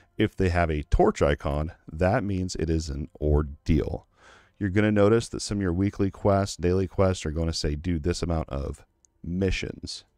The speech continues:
Make sure you're actually doing the ones that have a book, or they will not count towards that progression of that quest. So with that in mind, you have a total of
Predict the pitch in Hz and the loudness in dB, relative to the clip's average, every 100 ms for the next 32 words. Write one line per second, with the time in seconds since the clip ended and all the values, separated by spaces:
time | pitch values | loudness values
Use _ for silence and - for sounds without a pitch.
0 | _ _ _ _ - 90 85 - 117 117 | _ _ _ _ -8 -6 -4 -2 0 0
1 | 90 95 - 85 85 85 85 76 73 - | 0 -2 -4 -4 -2 -2 -2 -4 -4 -4
2 | 71 78 69 67 69 98 123 - - _ | -4 -4 -4 -6 0 4 4 2 -18 _
3 | _ _ 87 78 76 110 135 120 - 113 | _ _ -2 0 2 4 6 4 2 0
4 | 101 - 80 80 - 78 76 - 80 78 | -2 -4 -6 -6 -2 -2 -2 -6 -6 -2
5 | 76 - 76 - 67 65 60 - _ - | -2 -4 -8 -6 -8 -6 -8 -8 _ -10
6 | 58 - - - _ - - 202 190 247 | -10 -8 -14 -14 _ -12 -2 0 0 -2
7 | - 117 95 92 87 98 127 127 120 - | 0 0 2 0 0 0 -2 -4 -4 -4
8 | 107 101 80 85 80 | -2 -2 -2 -4 -6